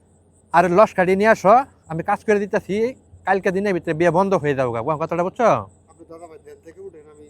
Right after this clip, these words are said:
Speaker 2: আসতেছি।
Speaker 1: আচ্ছা, যাও। তো ভিউয়ার্স, বিয়েটা আটকা দিয়ে দিলাম, বিয়েটা আর হইতে পারবো না। বিয়েটা মেয়েটায় বসলে ছেলের কাছেই বসার লাগবো। ছেলেটারে বহু মনে মধ্যে দুঃখ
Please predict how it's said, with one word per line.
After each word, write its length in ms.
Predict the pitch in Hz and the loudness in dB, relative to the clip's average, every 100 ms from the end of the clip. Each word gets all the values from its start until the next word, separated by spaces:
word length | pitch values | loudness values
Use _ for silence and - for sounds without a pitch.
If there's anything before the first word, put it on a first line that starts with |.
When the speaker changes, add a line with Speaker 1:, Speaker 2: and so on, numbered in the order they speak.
| 147 | -20
Speaker 2:
আসতেছি। 320 | _ _ _ _ _ - _ 147 | _ _ _ _ _ -20 _ -2
Speaker 1:
আচ্ছা, 180 | 160 147 147 | 0 2 4
যাও। 160 | 139 101 - _ _ _ _ _ _ _ - _ _ _ _ - | 4 2 -16 _ _ _ _ _ _ _ -20 _ _ _ _ -6
তো 20 | 160 | 0
ভিউয়ার্স, 340 | 190 185 220 - 170 165 | 4 6 4 -2 -2 2
বিয়েটা 320 | 190 175 196 214 _ _ _ _ | 4 4 2 0 _ _ _ _
আটকা 200 | 190 214 202 | 0 0 2
দিয়ে 120 | 196 | 0
দিলাম, 200 | 180 180 247 _ _ _ _ 160 | 2 0 0 _ _ _ _ 0
বিয়েটা 240 | 170 160 | 2 4
আর 60 | 165 | 0
হইতে 180 | 139 165 160 | -2 -2 -2
পারবো 180 | 165 170 | -2 -2
না। 60 | 202 - _ _ _ _ _ _ | -4 -8 _ _ _ _ _ _
বিয়েটা 300 | 139 165 156 170 160 | 0 2 4 2 2
মেয়েটায় 300 | 185 170 156 170 | -2 -2 -2 -2
বসলে 220 | - 147 - | -2 -4 -2
ছেলের 200 | 170 180 | -2 -2
কাছেই 200 | 190 127 131 | -4 -4 -4
বসার 200 | 139 147 | -4 -2
লাগবো। 200 | 147 151 196 _ _ _ _ - | -2 -4 -8 _ _ _ _ 0
ছেলেটারে 400 | 220 208 185 185 110 - | 2 4 4 2 0 4
বহু 180 | 233 208 208 | 4 4 0
মনে 120 | 226 233 | 0 0
মধ্যে 160 | 185 139 | -2 -6
দুঃখ 140 | 156 | -2